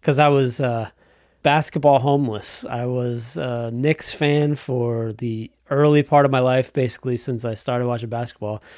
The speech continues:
It's mostly because I was a fan of every team that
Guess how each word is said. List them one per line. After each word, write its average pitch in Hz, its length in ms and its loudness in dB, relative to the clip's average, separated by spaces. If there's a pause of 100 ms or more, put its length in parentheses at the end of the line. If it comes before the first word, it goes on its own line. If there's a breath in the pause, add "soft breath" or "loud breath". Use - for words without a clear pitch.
(280 loud breath)
It's 151 140 -2
mostly 254 320 2
because 151 920 4
I 156 140 -4
was 185 140 0
a 175 40 -2
fan 156 240 2
of 127 120 2
every 139 420 2
team 127 840 -2 (100)
that 123 500 -4